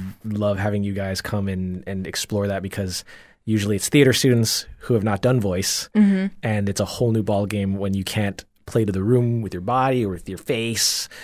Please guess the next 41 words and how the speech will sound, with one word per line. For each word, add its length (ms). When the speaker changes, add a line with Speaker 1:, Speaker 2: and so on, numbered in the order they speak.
Speaker 1:
um, 500
Speaker 2:
Yeah. 80
Speaker 1:
and 100
you 100
have 180
to 240
learn 300
how 100
to 80
do 120
lots 260
of 60
things 180
differently. 640
Uh, 140
you 140
took 180
to 80
it 60
like, 180
kinda 120
like 140
a 60
fish 220
to 60
water. 520
Speaker 2:
Which 240
is 120
crazy, 440
'cause 160
I've 120
always 220
been 140
interested 500
in 100
it, 140
but 120
I've 140
never 220
done 220
it. 200